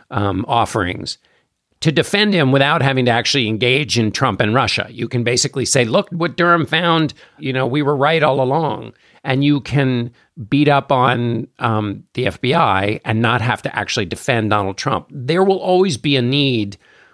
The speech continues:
with somebody like Donald Trump who breaks the law or rules, depending on what your point of view is, um, certainly norms. So often,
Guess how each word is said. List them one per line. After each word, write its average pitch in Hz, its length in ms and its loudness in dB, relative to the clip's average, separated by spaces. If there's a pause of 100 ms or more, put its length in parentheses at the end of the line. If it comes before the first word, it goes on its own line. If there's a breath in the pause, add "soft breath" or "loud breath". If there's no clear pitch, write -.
(100)
with 127 240 0
somebody 139 380 2
like 120 160 2
Donald 120 260 0
Trump 139 240 0
who 120 100 2
breaks 117 500 -2 (160)
the 120 260 -2 (380)
law 117 800 2
or 107 220 -2
rules, 117 680 2
depending 104 340 -2
on 101 200 -2 (140)
what 107 200 -8
your 101 100 -8
point 101 220 -4
of 95 60 -4
view 110 180 0
is, 117 240 0 (340 loud breath)
um, 113 460 0 (360)
certainly 143 400 -2
norms. 123 500 -2 (240 soft breath)
So 143 300 2
often, 123 600 0